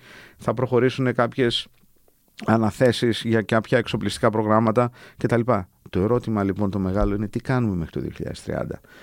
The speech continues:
Το ναυτικό έχουμε ζήτημα και δεν έχουμε ζήτημα στην, ε,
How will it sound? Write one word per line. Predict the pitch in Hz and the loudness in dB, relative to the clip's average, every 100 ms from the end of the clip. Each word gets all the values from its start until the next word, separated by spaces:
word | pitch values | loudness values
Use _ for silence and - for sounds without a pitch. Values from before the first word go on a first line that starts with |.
| - | -20
Το | - | -4
ναυτικό | 101 90 - 87 120 127 - | -2 -2 -4 0 0 0 -4
έχουμε | 110 110 - 120 120 120 - - | -2 -2 -2 -2 0 -2 -8 -12
ζήτημα | 82 87 131 - 78 64 - _ | -6 0 0 0 -4 -6 -10 _
και | 107 | -2
δεν | 101 127 | 0 -2
έχουμε | 131 139 | 0 -2
ζήτημα | 104 120 107 104 92 73 - - - - - | 0 -2 0 2 2 -2 -8 -20 -20 -20 -12
στην, | - 113 101 101 | -4 0 2 2
ε, | 62 92 87 80 | 2 2 2 0